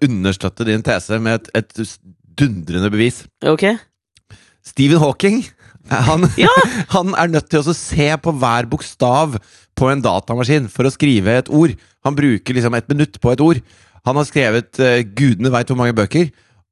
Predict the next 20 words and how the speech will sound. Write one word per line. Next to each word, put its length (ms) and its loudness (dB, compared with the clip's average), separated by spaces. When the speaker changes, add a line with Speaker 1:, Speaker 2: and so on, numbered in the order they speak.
Speaker 1:
Ha-, 240 -6
den 240 0
mannen 240 0
er 100 0
ikke 140 -4
lat, 180 -2
selv 360 -6
om 40 2
han 80 -2
sitter 240 -4
helt 540 -4
musestille 1040 -2
hele 180 0
livet. 340 -2
Speaker 2:
Ja, 160 4
Speaker 1:
Ikke 160 -4
lat. 300 -4
Speaker 2:
jeg 100 2
mener 240 2
det. 120 2